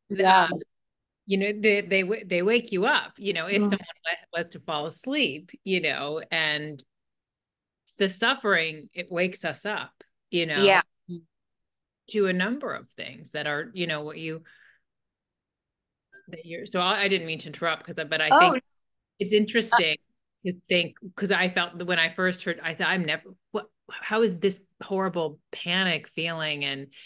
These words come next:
Speaker 2: anxiety?" And I had kind of gotten out of it, but I was new, but I thought, I was like, "Ew." I'm not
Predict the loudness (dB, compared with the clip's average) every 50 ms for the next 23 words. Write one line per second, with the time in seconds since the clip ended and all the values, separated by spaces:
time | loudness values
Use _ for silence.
0 | -20 -12 -8 -6 -4 0 0 0 2 0 0 0 0 0 0 -2 -2 -2 -6 -6
1 | -4 -4 -2 -2 -2 -2 -2 -2 -2 -2 -2 -2 -4 -4 -2 -2 0 0 -2 -4
2 | -4 -6 -8 -6 -4 -2 -2 -2 -2 -4 -6 -8 -8 -6 -2 0 0 0 0 -2
3 | -4 -6 -6 -6 -8 -10 -10 _ _ _ _ _ _ _ -20 -20 _ _ _ _
4 | _ _ _ -12 -12 -10 -12 -12 _ _ _ _ _ _ _ _ _ _ _ _
5 | _ _ _ _ _ -4 0 0 0 0 0 0 -2 -2 -4 _ -2 0 2 0
6 | 0 -2 -4 -10 -16 _ _ _ _ _ -20 -16 -10 -8 -8 -8 -8 -8 0 2
7 | 4 4